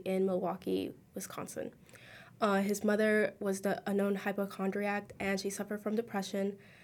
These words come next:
I suspect that she has postpartum depression. There's not that many papers about that out there, but I think that's why she,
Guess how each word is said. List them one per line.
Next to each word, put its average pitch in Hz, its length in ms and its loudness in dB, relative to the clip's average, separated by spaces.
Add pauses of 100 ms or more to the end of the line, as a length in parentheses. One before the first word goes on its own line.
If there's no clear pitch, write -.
(600)
I 233 120 12
suspect 262 400 2
that 233 80 2
she 233 120 0
has 214 140 2
postpartum 214 540 0
depression. 190 720 0
There's 196 340 -4 (260)
not 214 360 4
that 214 180 2
many 202 200 2
papers 196 440 -2
about 185 260 0
that 185 460 2
out 185 200 -4
there, 190 220 0
but 190 300 0
I 190 80 -4
think 190 160 -4
that's 180 240 -2
why 180 100 0
she, 180 340 -6